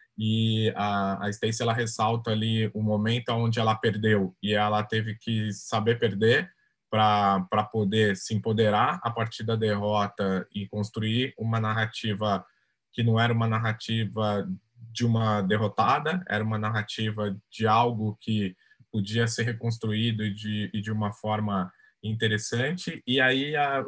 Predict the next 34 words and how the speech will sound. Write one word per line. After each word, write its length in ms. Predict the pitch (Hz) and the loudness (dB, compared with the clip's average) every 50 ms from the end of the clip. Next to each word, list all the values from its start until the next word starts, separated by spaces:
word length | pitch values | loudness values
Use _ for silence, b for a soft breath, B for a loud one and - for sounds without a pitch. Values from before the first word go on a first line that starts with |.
| 120 117 | -4 -2
mais 460 | 117 117 117 120 123 139 147 143 139 | -2 0 0 2 2 0 0 0 0
ali 200 | 123 123 127 120 | -2 -2 -2 -4
pro, 480 | - 131 127 123 120 113 110 101 101 - - | -4 -4 -2 -2 0 0 -2 -2 -4 -6 -6
pro 160 | 117 110 110 | -6 -6 -2
quarto 340 | - 113 107 107 - - - | 2 2 2 2 0 -4 -4
final 440 | 131 113 107 110 117 117 110 104 | -2 0 2 2 2 2 2 2
ali 180 | 98 101 107 104 | 0 0 0 0
da, 220 | 107 104 101 98 | 0 -2 -2 -2
do 240 | 92 92 101 107 107 | -4 -6 -6 -4 -4
bate-papo, 760 | 104 104 110 110 - - - 117 120 135 - - - 95 - b b b b b b b _ _ - | -2 -2 -2 -2 -4 -2 0 2 2 2 2 -2 -8 -10 -10 b b b b b b b _ _ 0
é, 680 | 104 107 107 107 104 107 104 104 101 101 98 98 95 98 | 2 4 6 6 6 6 6 4 4 4 2 0 0 -2
elas 340 | 101 104 107 104 107 - _ - | 0 0 0 -2 -4 -6 _ -4
vieram 320 | 107 113 113 113 117 117 | 0 2 4 4 4 4
muito 320 | 110 110 113 131 127 - 127 | 2 2 2 0 -2 -4 -4
nessa 800 | 120 117 117 117 113 - - _ - 113 110 110 107 104 98 98 - | 0 0 0 0 0 -4 -8 _ -2 0 2 2 2 0 0 0 0
analogia 760 | 107 107 110 110 110 110 104 101 - - 110 113 117 110 104 | 0 0 0 2 2 0 0 0 -2 -2 0 2 2 2 2
ali 300 | 101 101 110 113 113 117 | 2 2 2 0 0 0
com, 580 | - 110 107 110 110 110 107 104 101 98 98 - - | -2 -2 0 2 2 2 2 2 0 0 -2 -2 -4
com 100 | 107 107 | -4 -4
as 160 | 104 104 104 | -2 -2 0
obras 300 | 101 107 107 107 101 101 | 0 0 0 0 -2 -2
literárias 800 | 104 107 - 113 104 95 92 110 120 120 117 113 104 101 104 101 | -4 -4 -2 0 0 2 2 2 2 2 2 2 2 0 -2 -2
e 100 | 104 95 | -4 -6
tudo, 220 | - 131 135 139 | -6 -6 -6 -6
e 80 | 139 - | -6 -4
também 320 | 156 147 139 131 135 147 | -4 -2 -2 -2 -4 -2
com 80 | - 147 | 0 0
as 160 | 143 143 - | 0 2 2
séries 520 | - 127 123 127 127 131 139 - - - _ _ b b b b b b b b - | 2 4 4 4 2 0 -4 -6 -8 -14 _ _ b b b b b b b b -8
de 140 | 113 120 113 | -8 -4 -2
T 140 | - 127 117 | -2 -2 -2
V, 260 | 113 117 117 113 107 | 2 4 4 4 4
né? 220 | 101 98 98 101 | 4 2 2 0
Até 240 | 98 92 - 104 104 | 0 -2 -2 -2 0